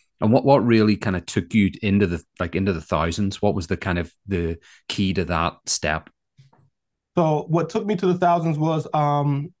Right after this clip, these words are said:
Speaker 2: so I, I think I got to seven hundred subscribers just, you know, with cross promotion and just Facebook posts and just organic. And, um, what took me from seven hundred to a thousand was Harbor Marketing. Now,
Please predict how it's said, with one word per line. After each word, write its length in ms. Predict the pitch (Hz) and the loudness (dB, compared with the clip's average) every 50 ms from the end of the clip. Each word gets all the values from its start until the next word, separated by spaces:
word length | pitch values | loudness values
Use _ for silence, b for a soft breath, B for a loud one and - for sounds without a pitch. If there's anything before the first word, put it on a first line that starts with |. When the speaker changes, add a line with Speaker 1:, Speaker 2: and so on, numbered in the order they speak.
| _ _ _ _ _ _ _ | _ _ _ _ _ _ _
Speaker 2:
so 200 | _ - 151 147 | _ -2 0 2
I, 160 | 139 139 135 | 2 2 0
I 140 | 131 - 143 | -2 -4 -6
think 200 | - - 180 175 | -4 -2 0 0
I 80 | 170 170 | 0 0
got 260 | 160 170 160 151 - | 0 0 0 -2 -2
to 180 | - 165 156 | -2 -2 -2
seven 340 | 131 - - - 170 165 175 | -2 -4 -2 -2 0 2 2
hundred 240 | 165 170 170 156 156 | 2 2 0 0 -4
subscribers 600 | - - - - 175 147 151 156 160 165 165 160 - | -6 -6 -6 0 0 2 2 2 2 0 0 -2 -4
just, 260 | 156 135 135 131 - _ - - _ - | -4 -4 -4 -4 -4 _ -20 -20 _ -2
you 100 | 151 147 | 0 2
know, 240 | 143 135 135 131 131 | 2 2 2 2 2
with 180 | 127 135 131 - | 0 -2 -2 -4
cross 240 | - - 151 143 | -2 0 0 0
promotion 720 | 147 - 147 143 147 151 147 - 156 151 147 147 143 139 - _ _ _ _ _ _ _ _ _ _ _ | 0 0 0 2 2 2 0 0 0 0 2 0 0 -2 -4 _ _ _ _ _ _ _ _ _ _ _
and 220 | - 131 127 127 120 | -2 0 0 2 2
just 240 | 135 135 - - - | 0 -2 -4 -2 -2
Facebook 420 | 143 143 147 - - - - - _ _ _ _ - | -2 -2 -2 0 -2 -2 -2 -4 _ _ _ _ -2
posts 300 | 156 156 151 147 - - | 0 0 0 0 0 0
and 140 | 139 139 131 | 0 0 0
just 140 | 123 - | -2 -2
organic. 600 | - 143 143 135 131 151 156 160 170 180 180 180 _ _ _ _ | 0 0 0 2 2 2 2 2 0 0 -2 -6 _ _ _ _
And, 200 | - - 143 139 | -4 -2 -2 0
um, 420 | 139 139 135 135 135 135 135 123 - _ _ _ _ _ _ _ _ _ _ - | 0 0 0 0 0 0 -2 -4 -6 _ _ _ _ _ _ _ _ _ _ -4
what 180 | 139 147 143 147 | -2 -2 -2 -2
took 220 | - 196 185 180 | -2 -4 -2 0
me 140 | 196 190 185 | 2 2 0
from 680 | 180 180 175 165 160 160 156 156 151 151 151 139 - _ _ _ _ _ _ _ _ _ _ _ _ - | 0 2 2 2 2 2 2 2 2 2 2 0 -4 _ _ _ _ _ _ _ _ _ _ _ _ -4
seven 200 | 156 160 156 147 | -2 0 0 2
hundred 260 | 151 160 156 147 143 | 2 2 0 0 0
to 120 | - 151 | 0 -2
a 40 | 143 139 | -2 0
thousand 440 | - 147 147 147 147 143 139 135 | 0 0 0 0 0 0 -2 0
was 400 | 135 135 131 127 127 127 123 123 - _ _ _ _ _ _ _ _ _ _ _ | 0 0 0 0 0 -2 -4 -6 -10 _ _ _ _ _ _ _ _ _ _ _
Harbor 340 | - 139 151 156 151 143 147 | -2 0 0 2 2 2 2
Marketing. 580 | 143 139 135 143 143 - 127 113 113 117 117 120 | 2 2 2 0 -2 -4 -4 -4 -4 -4 -2 0
Now, 380 | 131 135 139 135 131 127 127 | 0 0 0 0 -2 -4 -6